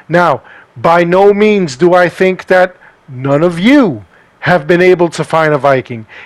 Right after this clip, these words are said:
And I've actually traveled to Norway, Ireland, the Isle of Skye,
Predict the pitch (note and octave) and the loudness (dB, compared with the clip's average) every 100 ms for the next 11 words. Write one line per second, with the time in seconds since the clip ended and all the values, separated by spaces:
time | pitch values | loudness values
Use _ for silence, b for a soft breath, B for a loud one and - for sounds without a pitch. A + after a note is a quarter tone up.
0 | - E3 G#3+ C4 B3+ - A3 F#3 G#3 G#3 | -4 0 2 2 2 0 -4 -4 0 0
1 | G3 E3 D3+ F#3 G3 F#3+ F#3 F#3 D#3+ F3+ | -2 -4 0 2 4 2 2 2 2 2
2 | F3+ F3+ F3 D3+ D3 D3 F3 E3+ D#3+ C#3+ | 2 0 -2 0 0 2 2 2 2 0
3 | A#2 - - - F3 F3 F3 E3+ | -4 -18 -8 0 2 4 2 0